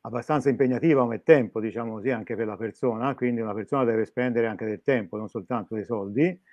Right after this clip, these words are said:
eh, perché non è che si fa la ricetta come con gli occhiali, uno va, eh, nei negozi di ottica e le compra quelle lì, se le mette, siamo a posto, no? Qui si deve lavorare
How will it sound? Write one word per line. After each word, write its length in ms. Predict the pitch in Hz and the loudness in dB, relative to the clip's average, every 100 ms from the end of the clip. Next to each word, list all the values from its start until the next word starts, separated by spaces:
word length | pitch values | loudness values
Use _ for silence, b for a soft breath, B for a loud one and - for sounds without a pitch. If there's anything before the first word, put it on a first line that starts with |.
| b _ | b _
eh, 320 | - 139 139 123 | 6 10 10 8
perché 300 | 120 139 123 | 2 2 2
non 160 | 117 | 2
è 80 | 135 | 2
che 100 | 127 | 2
si 120 | 113 | 0
fa 100 | 110 120 | 2 4
la 80 | |
ricetta 460 | 117 110 131 117 120 | 2 2 2 2 2
come 180 | 117 110 | -2 -2
con 120 | 117 | -2
gli 60 | 117 | 0
occhiali, 480 | 117 123 120 113 110 | 0 2 4 2 0
uno 240 | 117 113 | -2 -2
va, 300 | 117 113 104 | 0 0 0
eh, 180 | 110 107 | -4 -4
nei 120 | 110 | -6
negozi 360 | 113 120 110 117 | -2 -2 0 0
di 60 | |
ottica 380 | 123 117 117 107 | 2 2 -2 -2
e 40 | 110 | -2
le 100 | 107 | 0
compra 340 | 127 101 120 | -2 0 0
quelle 200 | 131 143 | 2 4
lì, 200 | 120 120 | 4 2
se 120 | - | 0
le 120 | 127 | 0
mette, 300 | 123 120 - | 0 0 -2
siamo 180 | 101 113 | -4 -4
a 60 | 95 | -4
posto, 320 | 113 95 - | -6 -6 -4
no? 200 | 123 117 | -2 0
Qui 160 | 92 151 | 2 2
si 120 | 131 | 4
deve 180 | 123 139 | 4 6
lavorare 720 | 139 139 143 147 143 127 | 8 8 8 6 6 4